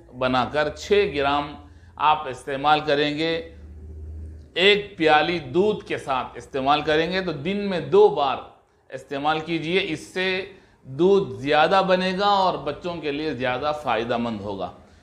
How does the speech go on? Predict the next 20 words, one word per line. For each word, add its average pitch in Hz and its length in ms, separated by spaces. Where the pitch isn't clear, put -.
इसलिए 196 360
अगर 208 320
आप 196 420
इसको 170 280
इस्तेमाल 151 460
करना 160 280
चाहते 160 400
हैं 185 420
और 156 400
अपने 147 540
बच्चे 143 340
का 170 140
भरपूर 147 520
ख्याल 160 300
करना 170 300
चाह-, 160 340
ख्याल 160 280
रखना 180 300
चाहते 160 400
हैं 170 360